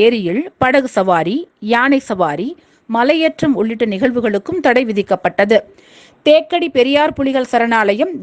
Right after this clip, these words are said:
தேசிய வன உயிரின சரணாலயம் கட்டுப்பாட்டில் உள்ளதால் இதனைத் தொடர்ந்து மேகமலை வன உயிரின சரணாலய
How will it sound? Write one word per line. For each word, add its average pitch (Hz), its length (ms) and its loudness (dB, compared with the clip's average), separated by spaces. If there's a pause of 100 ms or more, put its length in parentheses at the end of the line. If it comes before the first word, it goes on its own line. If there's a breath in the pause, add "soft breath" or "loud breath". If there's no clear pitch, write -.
(120)
தேசிய 302 460 2
வன 254 260 0
உயிரின 262 460 0
சரணாலயம் 214 680 2
கட்டுப்பாட்டில் 220 680 0
உள்ளதால் 202 400 0 (580 soft breath)
இதனைத் 277 360 2
தொடர்ந்து 196 380 2 (340)
மேகமலை 294 500 2 (100)
வன 247 260 2
உயிரின 247 340 0
சரணாலய 233 500 0